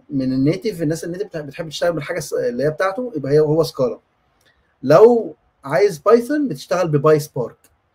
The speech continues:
لو عايز سيكوال بتشتغل بسيكوال. خد بالك؟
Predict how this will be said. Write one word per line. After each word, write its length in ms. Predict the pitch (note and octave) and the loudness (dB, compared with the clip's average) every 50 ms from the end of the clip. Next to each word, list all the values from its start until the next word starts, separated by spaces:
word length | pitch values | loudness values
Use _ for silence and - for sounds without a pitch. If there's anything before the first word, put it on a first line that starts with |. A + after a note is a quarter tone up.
| _ _ _ _ | _ _ _ _
لو 100 | C3 C#3 | -2 0
عايز 200 | D3 F3+ A3 - | 2 2 0 0
سيكوال 420 | - - - G#3 - - G#3+ G#3 F#3+ | -2 -6 -12 -14 -6 -4 -4 -4 -4
بتشتغل 320 | D#3+ - - G3+ G3 G3 | -8 -12 -8 -6 -6 -6
بسيكوال. 380 | E3+ D3 - D#3+ - - A2 - _ _ _ _ _ _ _ _ _ _ | -8 -10 -14 -14 -16 -18 -20 -20 _ _ _ _ _ _ _ _ _ _
خد 160 | - - - | -20 -10 -6
بالك؟ 220 | B2+ C#3+ F#3+ - | -6 -6 -6 -8